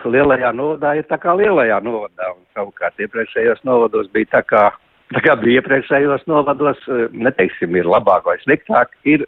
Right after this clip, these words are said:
nedaudz citādi. Un mūsu darbs tā kā ir visu šo citādo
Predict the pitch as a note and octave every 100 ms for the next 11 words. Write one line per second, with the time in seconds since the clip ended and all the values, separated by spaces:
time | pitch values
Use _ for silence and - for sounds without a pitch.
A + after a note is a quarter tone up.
0 | _ C#3+ D3 D3 - F#3 F3+ F2 D#2 -
1 | - _ - - _ _ - G2 F#2 A2+
2 | G#2+ G2+ G#2 C3+ - - B2+ A2 G2+ -
3 | A#2 A2 G2+ F2 A2+ - - F#2 - C3+
4 | B2+ F#2+ F2 F2+